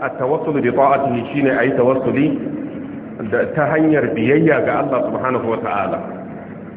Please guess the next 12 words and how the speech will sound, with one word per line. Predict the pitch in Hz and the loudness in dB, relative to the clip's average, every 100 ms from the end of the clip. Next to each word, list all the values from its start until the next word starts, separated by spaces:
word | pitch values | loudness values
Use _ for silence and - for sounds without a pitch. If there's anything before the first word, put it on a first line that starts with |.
| - | -6
Ta | |
hanyar | 123 131 123 | -2 2 2
biyayya | 104 110 123 120 113 | 2 2 4 4 2
ga | 113 131 | 0 0
Allah | 127 120 120 - | 0 0 0 -2
tabaraka | 104 110 110 | 0 0 2
wa | 104 113 | 2 2
ta'ala | 101 98 98 95 | 0 2 0 0
da | 101 | -2
imaninka. | 127 123 120 123 117 104 107 101 107 | 0 2 4 2 0 -2 -2 -4 0
"Ya | 117 131 | 0 2
Allah, | 135 127 123 | 2 4 2